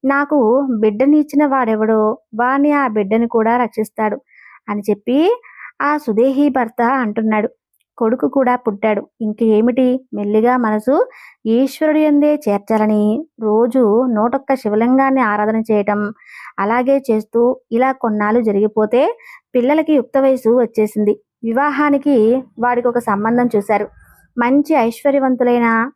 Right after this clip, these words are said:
బ్రాహ్మణుల యొక్క సంబంధం కుదిరింది. ఈ పిల్లాడిని వివాహం చేశారు. మంచి కోడలు ఇంటికి వచ్చింది. ఇక్కడ ఒక చిన్న ఇబ్బంది వచ్చింది.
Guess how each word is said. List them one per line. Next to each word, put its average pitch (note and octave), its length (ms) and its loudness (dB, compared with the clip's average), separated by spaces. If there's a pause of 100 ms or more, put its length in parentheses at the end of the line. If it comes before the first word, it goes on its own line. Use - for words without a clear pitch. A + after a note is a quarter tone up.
బ్రాహ్మణుల A#3 560 2
యొక్క A#3 380 0
సంబంధం A3 600 0
కుదిరింది. G#3 480 0 (440)
ఈ D#4 120 4
పిల్లాడిని D4+ 500 2
వివాహం C4 520 0
చేశారు. G#3+ 380 0 (180)
మంచి A#3 400 0
కోడలు A3+ 560 0
ఇంటికి A3+ 320 -2
వచ్చింది. G#3 440 -2 (340)
ఇక్కడ E4 200 0
ఒక E4+ 240 -2
చిన్న D4 220 4
ఇబ్బంది B3+ 420 0
వచ్చింది. A3 500 0